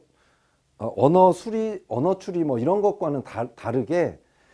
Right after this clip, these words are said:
직장에서 실제로 업무를 하다 보면 당하게 되는 상황, 접하게 되는 상황을 응용해서 한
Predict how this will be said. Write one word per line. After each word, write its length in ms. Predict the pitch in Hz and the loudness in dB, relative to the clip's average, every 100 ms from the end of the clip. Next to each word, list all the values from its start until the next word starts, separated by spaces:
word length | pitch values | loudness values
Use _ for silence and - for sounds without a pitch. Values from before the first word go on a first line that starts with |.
| _ _ _ | _ _ _
직장에서 520 | 165 - 226 214 208 | -12 0 0 2 -2
실제로 580 | 196 254 240 226 214 107 | -4 -8 -2 0 2 0
업무를 580 | 131 196 233 240 220 196 | -2 -2 0 -2 -2 -4
하다 400 | - 247 254 226 | -4 -2 -2 0
보면 600 | 220 185 180 185 185 156 | -2 0 0 -2 -4 -10
당하게 480 | - 120 165 180 175 | -12 -6 -2 0 -2
되는 280 | 156 143 131 | -2 -4 -6
상황, 520 | - - 214 151 87 - | -8 -8 -4 -4 -6 -10
접하게 400 | 139 143 180 175 | -8 -4 -4 -2
되는 220 | 151 135 | -4 -6
상황을 680 | - 208 214 160 185 156 90 _ _ _ _ 120 | -8 -4 -2 -2 -2 -4 -8 _ _ _ _ -4
응용해서 640 | 165 226 240 233 214 196 | -2 0 0 0 -2 -2
한 380 | 165 180 170 | -4 -6 -8